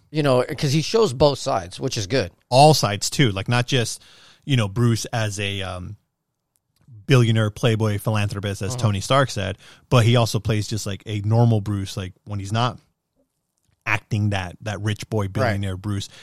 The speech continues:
Speaker 2: and then he's, and then he's, you know, then he's Batman. Yeah, there's some things that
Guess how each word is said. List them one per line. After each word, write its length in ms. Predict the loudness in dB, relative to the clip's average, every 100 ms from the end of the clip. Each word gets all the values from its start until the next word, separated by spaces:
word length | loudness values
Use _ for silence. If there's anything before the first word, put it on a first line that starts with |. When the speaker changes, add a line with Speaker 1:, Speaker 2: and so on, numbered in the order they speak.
| -6
Speaker 2:
and 160 | -2 0
then 180 | 2 0
he's, 400 | -2 -4 -10 -8
and 100 | -6
then 100 | -4
he's, 200 | -6 -8
you 100 | -12
know, 120 | -12 -12
then 120 | -12
he's 100 | -12
Batman. 400 | -10 -10 -10 -14 -18 _ _ _ _ _ _ _ -6
Yeah, 240 | 4 6 6
there's 180 | 4
some 160 | 2 0
things 300 | 2 2 2
that 340 | 2 2 0